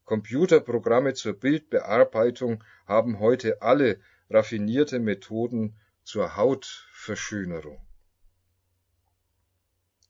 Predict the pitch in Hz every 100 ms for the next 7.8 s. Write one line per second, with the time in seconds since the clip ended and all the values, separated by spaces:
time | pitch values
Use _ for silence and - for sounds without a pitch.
0 | _ _ _ _ _ - 101 113 160 175
1 | 143 147 127 - 117 147 165 - - -
2 | - 123 135 123 123 120 113 117 143 -
3 | 101 104 131 139 - 123 139 110 110 104
4 | 113 110 101 117 147 123 127 - 127 123
5 | 117 95 82 101 120 131 127 - 113 104
6 | 90 92 131 - 113 113 113 110 98 101
7 | 117 - 107 120 135 _ _